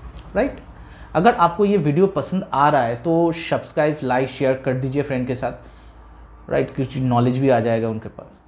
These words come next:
तो इसके साथ-साथ अब जो मैं डिस्कस कर रहा हूँ, इसके साथ-साथ मैं डेमोन्स्ट्रेशंस भी दिखा रहा हूँ, राइट?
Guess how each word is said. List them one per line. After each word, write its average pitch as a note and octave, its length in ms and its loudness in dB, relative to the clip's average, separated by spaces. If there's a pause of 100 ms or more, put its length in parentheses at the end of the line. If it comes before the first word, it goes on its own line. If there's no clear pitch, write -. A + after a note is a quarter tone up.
(380)
तो - 80 -4
इसके - 340 -2
साथ-साथ A#3 880 0 (1040)
अब D3+ 220 -2
जो F3+ 180 6
मैं A3 160 4
डिस्कस F#3+ 300 -2
कर D3+ 160 2
रहा D3 140 0
हूँ, A2 100 -6
इसके D3 220 -8
साथ-साथ E3 340 -2
मैं F#3 200 0
डेमोन्स्ट्रेशंस B2+ 560 -2
भी D3 80 -2
दिखा A2+ 260 -8
रहा D#2 120 -10
हूँ, - 80 -18 (400)
राइट? F#3+ 220 -4